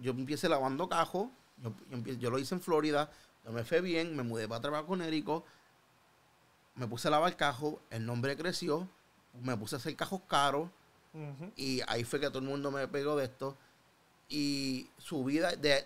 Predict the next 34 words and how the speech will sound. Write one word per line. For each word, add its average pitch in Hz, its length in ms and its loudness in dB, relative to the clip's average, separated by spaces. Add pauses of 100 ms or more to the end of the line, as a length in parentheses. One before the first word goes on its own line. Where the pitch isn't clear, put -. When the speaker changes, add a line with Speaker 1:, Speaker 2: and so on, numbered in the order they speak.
(140)
Speaker 1:
de, 123 320 2
de 110 180 -6
hacer 151 260 0
el 165 580 -4
car 196 180 4
wash, 147 340 0 (380)
hice, 143 340 0
hice 117 320 -4
bastante 156 400 0
chavo, 156 520 2
cogí 120 240 -2
el 123 100 0
garaje, 165 500 2 (500)
después 120 320 -8
del 123 120 -2
garaje, 156 560 0 (320)
you 101 60 -18
know, 135 260 -4 (720)
crisis, 117 320 -6 (480)
cogí, 131 280 -2
estaba 131 260 2
cogiendo 160 280 -2
trabajo, 165 500 4 (260)
pues 151 140 0
yo 127 60 2
estaba 143 220 4
cogiendo 160 280 0
los 151 100 -2
trabajos 160 420 0 (360)
más 120 100 -6
que 127 100 -6
por 113 160 -6
los 110 120 -6
chavos 123 420 -4